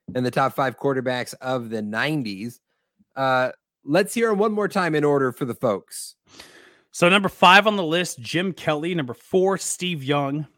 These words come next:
Speaker 2: Number three, Troy Aikman. Number two, Brett Favre. And number one, John Elway.
Speaker 1: It's a great list, my friend. It's a great list. I will say, you asked how I'd feel about Steve Young at the end of the list. I,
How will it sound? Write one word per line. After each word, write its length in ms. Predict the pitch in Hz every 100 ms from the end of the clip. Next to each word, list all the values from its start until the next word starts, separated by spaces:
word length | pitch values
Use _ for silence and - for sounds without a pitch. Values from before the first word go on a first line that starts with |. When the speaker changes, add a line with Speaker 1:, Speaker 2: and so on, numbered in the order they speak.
| _
Speaker 2:
Number 180 | 131 123
three, 360 | - 175 202 180
Troy 400 | - 175 175 156
Aikman. 580 | 151 160 - 185 196 - - _ _ _
Number 200 | 151 139
two, 280 | - - 208
Brett 300 | 147 170 165
Favre. 380 | - 160 165 160
And 80 | 147
number 180 | 139 139
one, 480 | 123 143 151 139 117 -
John 400 | 113 120 127 131 -
Elway. 200 | 107 95 - - - _ _ _ _ - _ _ _
Speaker 1:
It's 80 | -
a 60 |
great 280 | 160 202 190
list, 280 | 180 185 -
my 160 | 165
friend. 440 | 147 160 156 151 156
It's 180 | 160 151
a 80 | 160
great 340 | 139 160 156
list. 300 | 151 147 -
I 80 | 160
will 240 | 170 202
say, 220 | 175 185 175
you 200 | 156 151
asked 360 | 165 165 -
how 240 | 139 156 151
I'd 180 | 147
feel 240 | 143 156 143
about 300 | 139 127 123
Steve 280 | - 143 123
Young 320 | 131 131 127
at 140 | 120
the 80 | 135
end 100 | 123
of 60 | 120
the 60 |
list. 280 | 120 123 113
I, 160 | 139